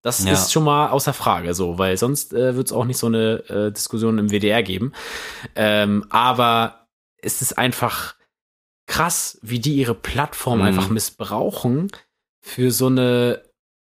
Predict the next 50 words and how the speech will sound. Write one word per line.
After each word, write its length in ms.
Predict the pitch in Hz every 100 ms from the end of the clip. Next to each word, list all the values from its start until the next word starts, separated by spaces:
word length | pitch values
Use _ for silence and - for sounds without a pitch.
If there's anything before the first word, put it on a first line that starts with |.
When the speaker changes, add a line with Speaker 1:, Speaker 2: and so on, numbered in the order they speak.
| -
Speaker 1:
Scheiße. 500 | - 175 - 98 95
Einfach 180 | 123 147
auf 100 | 139
gut 160 | 143
Deutsch, 240 | 135 127 -
auf, 140 | 127
für 260 | - - 143
so 80 | 139
eine 100 | 135
Scheiße. 440 | - 123 104 110
Und, 280 | 110 110 107 - _ _ _ -
ähm, 580 | 110 110 107 107 - _ _
ich 160 | 113
hab 180 | 135 -
auch 180 | 123 -
so 280 | - 139 156
krasse 420 | - 147 139 135
Sympathie 520 | 123 120 113 - 147
jetzt 320 | 127 101 -
für 180 | - 107
einige 340 | 95 101 98 95
von 160 | 101
denen 160 | 95 92
verloren, 460 | 98 90 92 120
wo 80 | 113
ich 60 | 104
so 100 | 107
denk, 240 | 104 101
das 200 | 104 98
waren 140 | 113 110
einfach, 300 | 107 101 - _
sind 220 | - 117 107
gute 180 | 135
Schauspieler, 400 | 127 123 135 151
das 80 | 123
Speaker 2:
Ja. 220 | 98 98
Speaker 1:
ist 60 | 98
bis 60 | 95
jetzt 160 | 107
auch 140 | 110 107
immer 140 | 139
noch. 220 | 151 151 - - _ _ _ _
Aber, 440 | 110 113 107 107
äh, 140 | 107 104
glaub 180 | 113 120
mal 120 | 117
ja 120 | 127
nicht, 120 | 131
auch 140 | 113 107
wenn 460 | 113 110 107 -